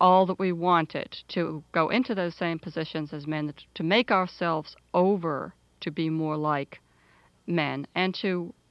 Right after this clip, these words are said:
to be successful on their terms. I just read in the, uh, New York Times yesterday an article about a management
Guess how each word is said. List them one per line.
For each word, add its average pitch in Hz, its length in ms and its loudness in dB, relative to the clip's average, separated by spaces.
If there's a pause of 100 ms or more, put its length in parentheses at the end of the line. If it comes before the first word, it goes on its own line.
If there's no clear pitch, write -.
(140)
to 214 100 -8
be 233 120 -2
successful 202 640 -2
on 165 220 0
their 165 240 -2
terms. 160 640 -4 (720)
I 185 100 4
just 190 280 0
read 180 200 4
in 170 140 2
the, 156 200 -2 (500)
uh, 147 180 -4
New 170 100 -2
York 180 240 -2
Times 165 340 -2
yesterday 160 600 -4 (560)
an 175 100 2
article 170 460 2
about 156 280 0
a 151 60 0
management 160 720 0